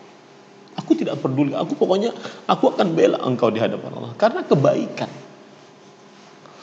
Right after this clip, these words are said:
Maka, namun kedua orang itu, ini buruknya teman yang buruk ya, berkata, "Apakah engkau membenci agama Abdul Muttalib?"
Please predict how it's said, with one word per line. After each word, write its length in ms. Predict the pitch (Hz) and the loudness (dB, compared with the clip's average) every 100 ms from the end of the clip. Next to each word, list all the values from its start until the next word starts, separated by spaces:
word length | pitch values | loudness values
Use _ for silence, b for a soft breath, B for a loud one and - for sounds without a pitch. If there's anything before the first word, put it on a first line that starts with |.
| B B B B B - - - | B B B B B -20 -14 -6
Maka, 440 | 113 135 135 - - - - 127 | -2 0 -2 -4 -10 -20 -10 0
namun 320 | 127 139 127 | 4 6 6
kedua 400 | 117 107 110 110 | 2 4 8 8
orang 240 | 110 107 | 6 0
itu, 440 | 123 120 123 131 131 - - - - | -2 0 2 2 0 -10 -16 -18 -10
ini 320 | 90 90 85 | -6 -6 -6
buruknya 720 | - 98 110 110 135 - 101 87 | -10 -6 0 2 2 -2 -6 -6
teman 520 | 101 101 95 95 95 | -6 -4 -6 -6 -10
yang 160 | 101 95 | -10 -8
buruk 360 | 104 117 131 - - 73 | -2 2 2 -2 -14 -16
ya, 80 | - - - - - - - - - B B B B B - - - - - - - - - - - - - - | -16 -20 -20 -20 -20 -20 -20 -20 -20 B B B B B -20 -20 -20 -20 -20 -20 -20 -20 -20 -20 -20 -20 -20 -4
berkata, 480 | 113 113 107 98 - | -2 0 0 0 0
"Apakah 440 | 120 - 190 190 147 | 0 2 0 0 -2
engkau 240 | 135 127 | 2 4
membenci 520 | 120 113 117 113 - - | 4 2 2 0 -2 -4
agama 440 | 95 107 101 92 | -2 -4 -4 -6
Abdul 320 | 90 - 104 | -10 -10 -12
Muttalib?" 480 | 95 - - 69 | -14 -20 -20 -20